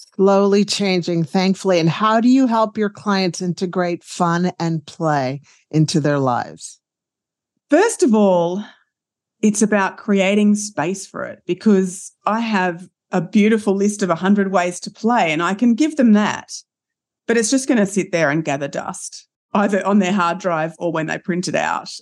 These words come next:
Speaker 2: and it's just gonna sit there and they'll go, "Oh, wow, that looks cool." That's not gonna work for me because I don't have time.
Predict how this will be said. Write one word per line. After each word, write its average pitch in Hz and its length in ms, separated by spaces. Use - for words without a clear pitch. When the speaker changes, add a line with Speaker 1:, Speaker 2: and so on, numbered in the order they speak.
Speaker 2:
and 190 360
it's - 280
just 170 220
gonna 160 160
sit - 260
there - 280
and 190 100
they'll 196 120
go, 208 260
"Oh, 240 180
wow, 214 200
that 226 200
looks 208 200
cool." - 340
That's 196 220
not 202 120
gonna 175 160
work 170 260
for - 120
me 151 280
because 160 320
I 160 60
don't 156 220
have 185 160
time. 277 460